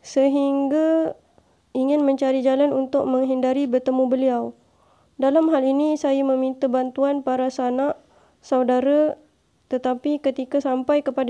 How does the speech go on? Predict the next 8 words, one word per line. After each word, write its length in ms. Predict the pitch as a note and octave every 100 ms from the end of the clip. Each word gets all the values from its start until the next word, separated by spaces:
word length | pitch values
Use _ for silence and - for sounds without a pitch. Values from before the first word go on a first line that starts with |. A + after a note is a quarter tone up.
| B3+
saya 240 | C4 C#4+
bahawa 400 | C4+ C4 C4 B3
Rasulullah 400 | B3 C4 C4+ D4
sallallahu 480 | C#4+ B3+ B3+ C4 B3+
alaihi 240 | B3 B3+
wasallam 480 | B3+ B3+ C4 C4 B3+
datang, 400 | B3 B3 C#4+ D#4+ - _ _ _ _ _ _ _ _ _ _ _ - _ _ -
tiba-tiba 400 | C4+ D4+ E4 D4